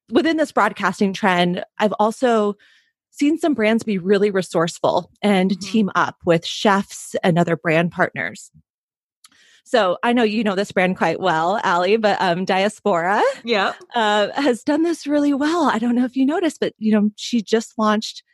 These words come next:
Speaker 1: a, a killer I G T V, uh, campaign. And this last week, it started with Allison Roman, right? <laughs>
Speaker 2: Yep. Yep.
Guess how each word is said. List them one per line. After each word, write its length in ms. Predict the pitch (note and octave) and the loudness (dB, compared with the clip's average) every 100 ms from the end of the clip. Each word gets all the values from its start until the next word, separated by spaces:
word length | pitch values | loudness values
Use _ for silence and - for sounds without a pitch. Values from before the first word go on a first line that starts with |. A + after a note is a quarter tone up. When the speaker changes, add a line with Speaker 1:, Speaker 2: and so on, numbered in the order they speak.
| _ _ _ _ _ - | _ _ _ _ _ 0
Speaker 1:
a, 120 | G#3+ - | 0 0
a 80 | - | -6
killer 640 | - - D4+ D4+ G4+ D4+ A3 | -6 -6 -2 0 2 0 0
I 140 | G3 | -2
G 220 | G3 G#3 | -2 -4
T 240 | G3+ A3 F#3 | -2 -2 -2
V, 460 | G3 A3 G3+ G3+ - _ _ _ - | 0 0 2 0 -4 _ _ _ -6
uh, 180 | F3+ - - - _ _ _ - - | -4 -4 -8 -16 _ _ _ -20 -12
campaign. 720 | - A#3 A3 A#3+ F4 A3+ F#3+ | -2 0 0 0 0 0 0
And 200 | - G#3+ | 0 0
this 140 | A#3+ A#3 | 0 -2
last 260 | A3+ - | -4 -2
week, 160 | D#4 A#3+ | 0 0
it 100 | - | -2
started 280 | A3 G#3 F#3+ | 0 -2 -2
with 120 | G#3 | -2
Allison 380 | F3+ G3 - D#3+ | 0 0 -2 -2
Roman, 520 | F#3 B3 D3 D#3+ F#3+ | 2 2 0 -4 -6
right? 340 | G3+ F3+ G3 - | -2 0 0 0
<laughs> 20 | |
Speaker 2:
Yep. 320 | D4+ D4+ D4+ | 0 0 0
Yep. 200 | D4 A#3+ | 0 -2